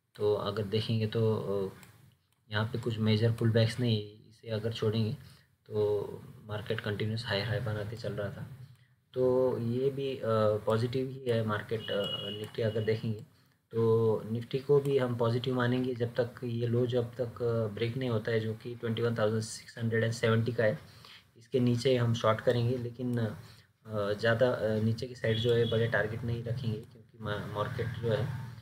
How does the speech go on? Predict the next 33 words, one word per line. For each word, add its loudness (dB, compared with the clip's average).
अभी -6
budget 0
की 0
वजह 4
से 0
positive 2
sentiment -2
दिखा -6
रहा -4
है। -8
तो 4
अगर 0
market 2
ये 2
वाला 4
जो 2
हाई 4
आज, -2
आज -8
का 0
अपना -4
हाई -2
और -6
ये -4
वाला 2
जो 2
है, -4
ये 2
अगर 4
निकालता 2
है 2
market, -2
अगर 0